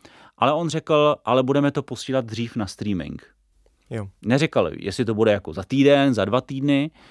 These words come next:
Speaker 1: Mimochodem H B O Max, eh, už dnes patří k těm hodně odvážným. Filmy, eh, Warnerů jdou z kin na H B O Max za to předplatné po t-, zhruba třeba dvou a půl měsících. Patří k jedním nejrychlejším už teď.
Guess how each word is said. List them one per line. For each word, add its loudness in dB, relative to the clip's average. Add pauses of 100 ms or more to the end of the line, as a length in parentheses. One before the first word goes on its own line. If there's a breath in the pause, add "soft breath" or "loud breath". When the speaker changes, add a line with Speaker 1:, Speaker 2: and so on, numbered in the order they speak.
(200 loud breath)
Speaker 1:
Mimochodem 4
H -4
B 2
O 6
Max, 0 (140)
eh, -4 (100)
už -6
dnes -2
patří -6
k -20
těm -6
hodně -2
odvážným. -2 (300 soft breath)
Filmy, 0 (200)
eh, -2
Warnerů -2
jdou -2
z -12
kin -4
na -2
H -10
B -4
O -2
Max -4
za -6
to -8
předplatné -6
po -10
t-, -14
zhruba -6
třeba -4
dvou -2
a -6
půl -6
měsících. -10 (300 soft breath)
Patří -10
k -10
jedním 4
nejrychlejším 0
už -12
teď. -6